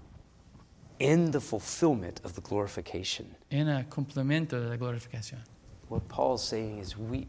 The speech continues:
Speaker 1: we see it now.
Speaker 2: Lo que Pablo está diciendo es, vemos ahora.
Speaker 1: We see it coming.
Speaker 2: Vemos viendo.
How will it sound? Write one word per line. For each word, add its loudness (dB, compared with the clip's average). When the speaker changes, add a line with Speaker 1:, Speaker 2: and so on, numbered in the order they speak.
Speaker 1:
we -4
see 2
it -6
now. -4
Speaker 2:
Lo -2
que -4
Pablo 2
está 0
diciendo -2
es, -6
vemos 2
ahora. 2
Speaker 1:
We -4
see 4
it 0
coming. 6
Speaker 2:
Vemos 2
viendo. 6